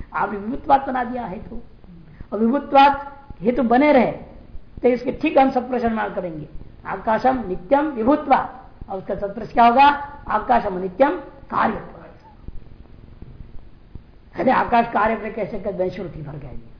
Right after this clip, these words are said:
बस श्रुति पकड़ लो तब। तस्मात् तस्मात् आकाश संभूता, आत्मा से आकाश पैदा हुआ है कहा है श्रुति ने, इसलिए जो पैदा हुआ है वो कार्य है।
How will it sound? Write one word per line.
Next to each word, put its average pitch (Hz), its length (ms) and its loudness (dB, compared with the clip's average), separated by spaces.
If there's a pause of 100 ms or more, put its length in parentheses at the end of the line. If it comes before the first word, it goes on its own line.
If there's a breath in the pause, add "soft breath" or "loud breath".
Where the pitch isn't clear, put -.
बस 180 420 -6
श्रुति 175 220 -12
पकड़ 151 240 -14
लो 131 100 -16
तब। 120 200 -20 (1500)
तस्मात् 196 420 0 (120)
तस्मात् 180 640 -4
आकाश 175 380 -2 (920)
संभूता, 151 600 -14 (800)
आत्मा 185 320 -2
से 185 100 -8
आकाश 220 440 -4 (600)
पैदा 175 220 -8
हुआ 175 220 -4
है 156 80 -10
कहा 151 180 -14
है 147 180 -10
श्रुति 160 300 -16
ने, 151 200 -14 (680 soft breath)
इसलिए 202 160 -4
जो 202 120 2
पैदा 226 320 6
हुआ 277 160 8
है 302 120 6
वो 339 80 0
कार्य 311 360 6
है। 302 100 -6